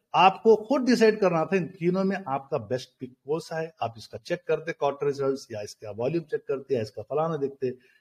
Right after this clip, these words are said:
but decision आप ही को लेना था। अगर आप decision नहीं ले पा रहे तो this, जिसने, जिसने अभी ने कहा, too much of analysis can cause a paralysis।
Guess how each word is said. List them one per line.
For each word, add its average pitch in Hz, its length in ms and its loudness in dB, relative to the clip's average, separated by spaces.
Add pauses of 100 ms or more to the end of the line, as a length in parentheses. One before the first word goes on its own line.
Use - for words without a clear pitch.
(140)
but 117 100 -4
decision 165 480 -6 (120)
आप 110 260 -12
ही 151 60 -8
को 147 120 -6
लेना 104 260 -4
था। - 180 -20 (400)
अगर 175 160 2
आप 151 140 4
decision 180 400 -2
नहीं 147 280 4
ले 175 120 2
पा 175 220 0
रहे 185 180 0
तो 156 240 -2
this, 160 260 -2 (680)
जिसने, 160 400 -2
जिसने 147 320 -2
अभी 139 160 0
ने 160 100 0
कहा, 170 520 -2
too 180 120 6
much 190 180 2
of 185 80 4
analysis 156 720 -4
can 120 80 0
cause 120 320 0
a 240 140 4 (440)
paralysis। 104 680 -14